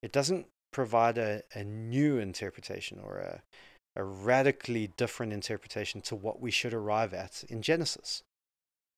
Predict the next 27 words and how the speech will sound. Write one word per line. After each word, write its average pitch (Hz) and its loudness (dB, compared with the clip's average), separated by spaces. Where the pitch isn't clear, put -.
But 131 4
it 123 -2
does 147 4
help 190 4
us 98 0
to - 0
understand 117 -2
what's 113 -2
actually 113 -4
going 117 -2
on 156 2
in 139 2
Genesis, - -4
what 123 -2
the 127 -2
author 120 -2
intended. 139 -4
So - -2
actually, 131 0
far 185 4
from 135 -2
saying 107 -2
we 135 6
can 123 0
use 117 0
the 117 4
r-, 117 0